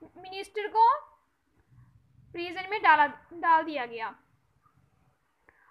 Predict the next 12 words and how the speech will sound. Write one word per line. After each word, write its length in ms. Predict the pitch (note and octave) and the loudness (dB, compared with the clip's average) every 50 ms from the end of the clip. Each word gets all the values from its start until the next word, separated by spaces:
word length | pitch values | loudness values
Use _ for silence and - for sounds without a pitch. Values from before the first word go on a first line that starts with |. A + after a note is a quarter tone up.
| _ - F#4+ | _ -6 2
One 320 | G4+ G4 G#4 A4 A4+ G#4+ | 6 8 8 8 6 2
day 180 | A4 A#4 A#4 A#4 | 0 0 0 4
the 300 | A#4 A#4+ A4 G#4 G4+ G4+ | 6 6 6 6 4 0
emperor 440 | F#4+ F4+ G4+ G4 F4+ F4+ F4 F4 G#4 A4 G#4+ - | -4 -2 0 2 2 2 2 0 0 -2 -8 -16
went 400 | F4 E4 F#4+ F4 F4 F4+ G4+ A#4+ B4 B4 | -10 -2 2 2 2 2 0 -4 -6 -6
to 160 | A#4 A4+ G#4 | -6 -4 -2
the 180 | E4+ D#4+ D4+ - | 0 0 0 0
prison 500 | E4 D#4+ - - D#4 D4+ F#4 G#4 A#4 A#4 A#4 | -4 -10 -12 -12 -10 -6 -6 -6 -6 -4 -4
to 60 | A4+ A4 | -4 -4
see 280 | - - G#4 F4 E4 E4 F4 | -4 -8 -10 -10 -10 -8 -10
his 260 | D#4 C#4 C#4 D#4+ E4 | -10 -12 -12 -16 -14
minister। 500 | F4 F#4+ G4 F4+ - - - D4+ B3 G#3+ | -12 -12 -12 -12 -12 -10 -8 -8 -8 -8